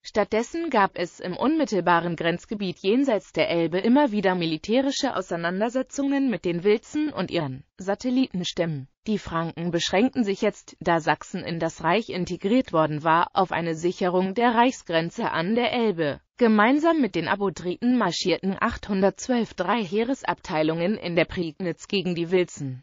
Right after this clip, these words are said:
Der Stammesverband scheint bis Mitte des zehnten Jahrhunderts in der politischen Bedeutungslosigkeit versunken zu sein.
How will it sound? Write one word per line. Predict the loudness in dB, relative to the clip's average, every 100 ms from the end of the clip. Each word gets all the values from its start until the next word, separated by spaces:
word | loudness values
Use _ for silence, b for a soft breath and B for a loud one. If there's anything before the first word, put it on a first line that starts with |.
| -4
Der | 2 2
Stammesverband | 2 0 0 0 0 -2 2 0 0
scheint | -2 -2 0
bis | -2 -2
Mitte | -6 -4 -4
des | -6 -6
zehnten | -2 0 0 -4 -10 _
Jahrhunderts | 0 2 4 2 2 -2 -4
in | 0
der | 2
politischen | 2 -2 -4 -2 -4 -2 -4
Bedeutungslosigkeit | -2 0 0 -2 -6 -6 -4 -2 -2 -6 -4 -4 -2
versunken | -2 0 0 -2 -6
zu | -6 -6
sein. | -4 -4 -4